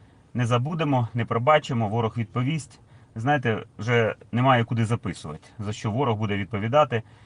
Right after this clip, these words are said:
А ті, хто розповідають, що вони будуть давати потужний, потужний, е, удар у відповідь,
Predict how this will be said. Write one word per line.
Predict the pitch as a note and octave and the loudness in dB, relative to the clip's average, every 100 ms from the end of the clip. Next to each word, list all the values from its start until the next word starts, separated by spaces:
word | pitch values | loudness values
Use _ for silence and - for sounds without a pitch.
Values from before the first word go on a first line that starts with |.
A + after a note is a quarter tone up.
| - | -8
А | - B2 | 0 0
ті, | F3 | 2
хто | C#3+ - D3+ C3+ A2+ - - - - | -2 0 4 4 2 -4 -20 -20 -6
розповідають, | C3+ C3+ D3 C#3+ F3 E3 | -4 0 2 6 6 6
що | - A#2+ | 2 0
вони | A2+ A2+ G#2 F2 E2+ | 2 2 2 -2 -4
будуть | G2+ A#2 F#2+ - | -2 -2 -2 -2
давати | G#2 A2+ A2+ A2 | 2 4 4 0
потужний, | C3 B2 A2+ G2+ F2+ - - | -4 -2 -2 0 -4 -6 -10
потужний, | - C3+ B2 F2+ D#2+ - - | -6 0 0 -2 -8 -12 -18
е, | - - - - - - | -14 -12 -12 -14 -16 -16
удар | - B2+ D3 E3+ D3+ A#2+ | -6 2 6 6 6 0
у | A#2 | 0
відповідь, | D3+ C#3+ C#3 C3+ | 0 0 -2 -2